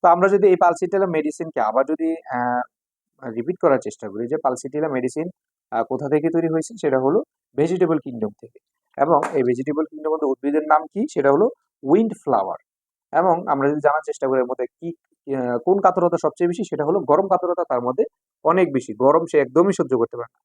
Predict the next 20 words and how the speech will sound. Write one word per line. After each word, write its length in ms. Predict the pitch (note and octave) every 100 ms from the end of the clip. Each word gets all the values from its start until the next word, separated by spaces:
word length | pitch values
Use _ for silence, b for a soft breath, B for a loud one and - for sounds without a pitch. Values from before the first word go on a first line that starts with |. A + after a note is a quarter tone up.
| _ _ _ -
মায়াজম 320 | B2+ D3+ E3+
যদি 200 | F3+ F3+
জানার 200 | F#3 F#3
চেষ্টা 220 | F3 -
করি, 140 | F3 G3+
সোরা, 300 | - D3 D3
সাইকোটিক 420 | D#3 D3 D3+ G3+ F#3+
এবং 220 | C#3 F#3+
টিউবারকুলার 480 | - C3+ C#3 D3 D#3+
মায়াজম 240 | C3 B2 E3+
তার 120 | C#3+ A#2+
মধ্যে 240 | A#2 F#3+ - _ _ _ A#2
রয়েছে। 340 | B2 A2+ -
কিএস্তল 460 | - E3 E3 F#3 F3
যদি 180 | F#3
জানার 220 | F#3+ F#3+ F#3
চেষ্টা 220 | F3+ F#3+
করি, 180 | F3+ A3+
মনের 320 | D#3 C#3 C#3
উপর, 260 | C#3 E3